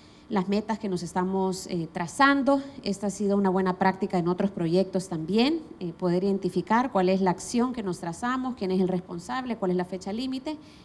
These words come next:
y con eso poder saber cómo vamos y qué cambios debemos de hacer en el camino para poder alcanzar las metas. Así que la idea es que esta, este monitoreo sea de una manera sistémica, eh, y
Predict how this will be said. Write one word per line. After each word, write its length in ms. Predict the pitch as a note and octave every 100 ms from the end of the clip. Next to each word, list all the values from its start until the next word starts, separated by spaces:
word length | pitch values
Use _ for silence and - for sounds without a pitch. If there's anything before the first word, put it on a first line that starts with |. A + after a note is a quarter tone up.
| -
y 80 | A3+
con 180 | G#3 G3
eso 220 | G3+ G#3+
poder 200 | G3 F#3+
saber 300 | G3 F#3 F#3
cómo 260 | G#3 G3
vamos 500 | F3+ F#3+ A3+ D4 C4+
y 160 | G#3 F3+ -
qué 380 | G3+ G3+ G3 F3+
cambios 460 | A3 A#3+ A3 G3 F3+
debemos 340 | F3+ F#3+ G3+
de 60 | F#3
hacer 200 | F3 G3
en 100 | G3
el 80 |
camino 400 | F3+ F3 F#3 A#3+
para 180 | A#3+ G3
poder 200 | F3+ E3+
alcanzar 480 | F3 F3 E3+ F3 E3
las 200 | D#3+ D3+
metas. 360 | D#3+ D#3 D3+ D#3+
Así 180 | E3+
que 140 | G3+ G3+
la 80 | F#3+
idea 240 | F3+ F#3+
es 80 | G3
que 120 | G3
esta, 360 | F#3 - G3+ G3 - - - -
este 120 | - G#3+
monitoreo 540 | A3 G#3 F#3+ G3 G#3+
sea 240 | G#3 G#3
de 80 | F#3+
una 140 | F#3 F#3+
manera 280 | F#3+ F#3+
sistémica, 720 | F#3+ F#3+ F3+ - A3+ C#4 D#4+ F4+ F4+ - - - - - -
eh, 340 | G3+ F#3+ F3 F3+
y 340 | G#3 A#3 C4+